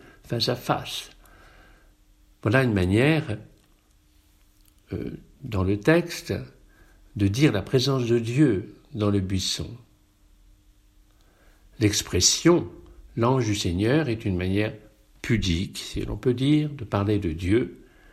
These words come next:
car on ne peut pas imaginer que Moïse ait vu Dieu face à face. Ou alors une autre expression du respect de ce Dieu qui est à la fois tout autre, et lorsqu'il dit, « N'approche pas d'ici, retire tes sandales,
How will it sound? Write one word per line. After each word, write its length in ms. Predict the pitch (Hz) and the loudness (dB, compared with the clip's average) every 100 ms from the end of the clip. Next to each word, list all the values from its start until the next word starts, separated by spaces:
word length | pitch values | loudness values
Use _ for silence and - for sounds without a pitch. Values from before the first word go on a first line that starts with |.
| - - - | -20 -20 -10
car 220 | - 107 101 | -4 -2 -2
on 60 | |
ne 60 | 85 | -4
peut 200 | - 92 | -2 -2
pas 200 | - 95 | 2 2
imaginer 600 | 95 104 95 87 113 127 | 4 2 2 2 2 0
que 100 | 92 | -2
Moïse 400 | 90 98 120 92 | 0 2 2 0
ait 80 | 80 | -2
vu 280 | 95 107 - - - | 0 -2 -6 -16 -8
Dieu 400 | 95 107 110 - - - | 0 2 0 -4 -20 -4
face 260 | 123 117 | -2 0
à 80 | 104 | -2
face. 540 | - 185 190 - - - - _ - - - - - - | -6 -12 -12 -12 -14 -20 -20 _ -20 -20 -20 -20 -6 6
Ou 60 | |
alors 180 | 139 156 | 8 8
une 100 | 135 | 8
autre 160 | 131 135 | 4 2
expression 800 | 127 120 117 - 175 185 151 113 | 2 4 4 4 4 4 4 2
du 140 | 101 | 2
respect 960 | 101 123 147 - - 233 233 156 135 - - 175 | 4 6 6 2 -2 0 2 0 -4 -8 -16 -10
de 220 | 147 113 | -6 -4
ce 180 | 110 - | -2 0
Dieu 440 | 110 104 113 123 104 | 0 0 2 2 2
qui 240 | - 92 | 0 2
est 60 | 95 | 2
à 60 | |
la 60 | 95 | 0
fois 200 | - 98 | 0 -2
tout 300 | - - 160 | -2 -2 0
autre, 560 | - - - - - - - - - - - - _ _ - - - _ - | 0 -2 -4 -8 -8 -10 -20 -20 -20 -20 -20 -20 _ _ -20 -20 -20 _ 0
et 400 | 120 139 - - - - - _ - - - - - - - | 2 2 -2 -14 -20 -20 -20 _ -20 -20 -20 -20 -20 -18 -2
lorsqu'il 520 | 147 127 - 120 101 | 0 0 0 0 0
dit, « 220 | 110 131 | 2 2
N'approche 400 | 113 107 110 - | 2 0 -2 -2
pas 100 | 123 | 0
d'ici, 400 | 104 101 - 123 | 2 0 0 0
retire 440 | 107 101 - - 104 | 0 -2 -2 -4 -2
tes 120 | 104 | -2
sandales, 680 | - 85 82 - - 151 | -2 -4 -6 -8 -8 -10